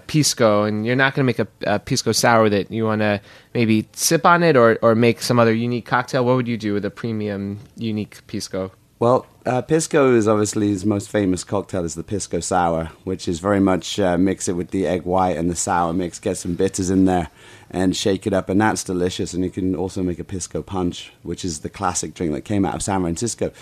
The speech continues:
Speaker 2: It's interesting to know that in San Francisco in the early nineteen hundreds, you know, our, you know, the gold rush period, the number one spirit was actually pisco. It's crazy.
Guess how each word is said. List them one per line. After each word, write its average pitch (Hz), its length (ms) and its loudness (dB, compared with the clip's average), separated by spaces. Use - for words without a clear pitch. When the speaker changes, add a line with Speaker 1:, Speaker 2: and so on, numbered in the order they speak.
Speaker 2:
It's 113 160 0
interesting 131 520 2
to 113 80 -4
know 107 180 0
that 98 140 -2
in 95 140 -2
San 107 200 0
Francisco 104 580 0
in 92 160 2
the 92 160 -2
early 92 280 -2
nineteen 92 420 -2
hundreds, 107 580 -2
you 101 140 0
know, 95 180 0
our, 87 340 0
you 92 140 -4
know, 90 80 -2
the 85 100 -4
gold 101 280 -2
rush 87 180 -4
period, 85 300 -4
the 98 100 -4
number 113 220 4
one 98 140 0
spirit 117 360 -2
was 80 120 -6
actually 78 340 -8
pisco. - 420 -8
It's - 80 -20
crazy. 87 440 -2